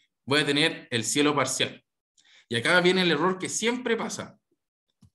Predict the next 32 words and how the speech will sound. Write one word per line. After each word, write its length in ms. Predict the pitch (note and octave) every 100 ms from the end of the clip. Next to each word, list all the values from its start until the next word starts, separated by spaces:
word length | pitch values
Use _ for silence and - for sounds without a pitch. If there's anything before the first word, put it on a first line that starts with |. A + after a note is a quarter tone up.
| _ _ - _ _
Cielo 400 | - - F3 F#3+
nublado. 600 | F3 E3+ F3 C3+ - - _ _
Cielo 260 | - D3+ D#3+
nublado, 760 | F3 D#3 E3 F#3+ C#3+ G3+ - _ _ _ _ -
dícese 560 | C3 C#3+ C#3+ E3 E3+
cuando 420 | D#3+ C3 A#2 B2
hay, 320 | C3+ D3 C#3+ -
eh, 420 | A#2 A#2 A#2 A2+ A2+
el 180 | A2 G#2+
cielo 240 | - D#3
está 180 | E3 D#3
tapado 320 | C3+ C3+ D3+
entre 240 | D#3+ D#3
cinco 500 | B2+ - G3 A3+ A#3+
y 40 | A#3
siete 340 | - G3 G3
octas. 600 | F#3+ B2 - - - - _ _ _ _ _ - _ -
¿Y 120 | A#2
qué 80 | E3+
es 60 |
lo 100 | G3
que 80 | F#3+
dice 260 | F3 G#3 G#3
la, 220 | F3+ D3
el 180 | B2+ A2+
normal 500 | A#2 A2+ B2 G#3 G#3
de 120 | G3+
las 180 | G3+ F#3+
personas 540 | - F3 - A2 G#2+ -
en 220 | A#2+ G#2
todas 200 | E3+ G3
partes? 440 | G3 F#3+ - -